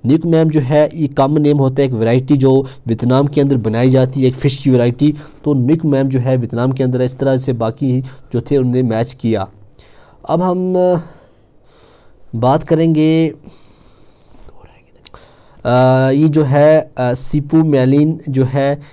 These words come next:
इसका आएगा, अ, जे इंक और आइसोलिट्रॉल का आएगा शार्क लिवर ऑयल। यहाँ नीचे दिए गए हैं कुछ, यहाँ देखते हैं, अ, यहाँ मिलाते हैं। साल्ट फ्री की अगर हम बात करें, साल्ट फ्री आएगा, उम, जो साल्ट फ्री है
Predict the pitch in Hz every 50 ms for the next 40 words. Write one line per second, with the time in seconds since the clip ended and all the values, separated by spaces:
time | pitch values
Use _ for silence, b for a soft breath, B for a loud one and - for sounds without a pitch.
0 | B B _ - 127 131 - - 131 117 120 127 127 127 127 127 123 - - 113
1 | 110 110 110 107 104 104 120 131 139 135 139 - 160 175 185 - - - - -
2 | - 120 120 120 - - 131 135 135 135 - 160 151 139 139 143 135 139 135 131
3 | 139 131 120 120 131 131 143 147 - - - 123 117 120 127 131 123 107 107 117
4 | 127 - - 101 98 98 95 - - - - _ _ b b b b b b b
5 | b b b _ - 123 120 - - 196 202 196 - 196 185 151 156 165 165 160
6 | 165 165 165 160 165 165 165 - - - - 175 135 120 127 143 147 147 143 143
7 | 143 156 151 147 147 151 151 156 B B B B B _ - 113 117 117 120 120
8 | 120 123 131 139 143 143 139 135 131 135 143 143 143 151 147 - - _ - -
9 | - - 131 139 156 160 - - - 160 170 165 160 151 147 151 147 143 131 117
10 | 117 127 131 - 151 139 143 147 147 143 147 - - - - 143 127 135 143 139
11 | 139 - - 143 143 147 135 131 131 135 131 135 139 139 143 143 143 B B B
12 | B B B B _ _ - - 131 127 123 127 127 131 131 131 131 - - 131
13 | 123 143 151 143 - - 147 156 165 131 120 104 98 -